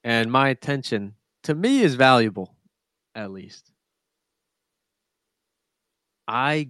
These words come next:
gave that team so much freaking attention from two thousand four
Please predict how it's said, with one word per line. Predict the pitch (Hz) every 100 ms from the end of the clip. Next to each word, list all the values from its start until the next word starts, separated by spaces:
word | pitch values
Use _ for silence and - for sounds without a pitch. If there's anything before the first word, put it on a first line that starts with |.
| 117
gave | 123 127 127 113
that | 117 117 -
team | - 110 104
so | 95 - 120 139
much | 147 143 131
freaking | 117 - 127 - 127
attention | 113 - 123 110 - 90 - _ _ _ _ _ _ -
from | 101 95
two | - 151
thousand | 156 160 151 151 143 139 127 - _ _ _ _
four | 123 135 165 208 247